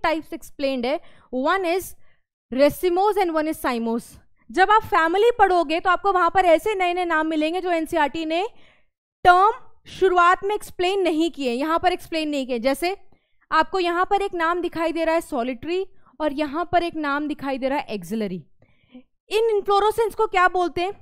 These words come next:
सॉलिटरी का मतलब क्या है? अकेला, सॉलिट्यूड। तो अगर लिली का पौधा देखा होगा बच्चों, तो लिली का जो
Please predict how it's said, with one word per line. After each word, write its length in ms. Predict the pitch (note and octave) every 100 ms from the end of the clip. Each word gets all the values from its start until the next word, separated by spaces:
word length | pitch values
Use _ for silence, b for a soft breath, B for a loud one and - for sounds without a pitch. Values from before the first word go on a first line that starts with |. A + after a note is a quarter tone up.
| - -
सॉलिटरी 520 | F#4+ F4 F#4 A4 G#4+
का 120 | A4
मतलब 260 | G#4 G4 G4
क्या 140 | F#4
है? 140 | D4+ C4+
अकेला, 540 | D#4 D#4+ D4 C#4 F#3 -
सॉलिट्यूड। 840 | - - F#4 E4+ F4 - C#4+ G#3+ E3+ - _ _ _ _ -
तो 60 | F#4+
अगर 360 | F4+ E4 A4 G4
लिली 380 | D4 D#4+ F#4+
का 140 | G#4 A#4
पौधा 360 | G#4+ E4+ F4 F#4
देखा 280 | D#4 E4 E4+
होगा 180 | D#4
बच्चों, 280 | C#4+ B3+ E4+
तो 100 | G4
लिली 360 | D#4 D4 D4+ G4+
का 140 | G4+
जो 140 | F#4